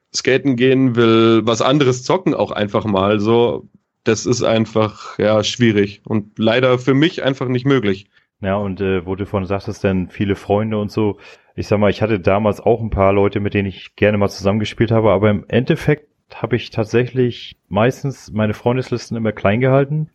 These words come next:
Speaker 2: weil, weil ich, äh, das einfach furchtbar finde, wenn ich da hundert Millionen Leute drin habe, von denen ich vielleicht zwei, drei Leute kenne.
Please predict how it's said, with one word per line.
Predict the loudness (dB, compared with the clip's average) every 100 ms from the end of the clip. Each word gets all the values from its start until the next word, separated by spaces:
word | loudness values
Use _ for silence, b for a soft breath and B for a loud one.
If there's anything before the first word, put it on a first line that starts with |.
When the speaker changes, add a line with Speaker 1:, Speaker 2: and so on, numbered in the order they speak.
| _
Speaker 2:
weil, | 2 6 6 6 4
weil | 2 2
ich, | 0 -4 -4
äh, | 0 2 2 2 0
das | -4 -2
einfach | -4 -4 -4
furchtbar | -2 -2 0 -2
finde, | 0 0 2
wenn | 0
ich | 2
da | 2
hundert | 2 2
Millionen | 2 2 2
Leute | 2 2
drin | 0 0 2
habe, | 2
von | 0 0
denen | 0 0
ich |
vielleicht | 0 0 0
zwei, | 0 0
drei | 2
Leute | 2 0 -2
kenne. | -4 -4 -2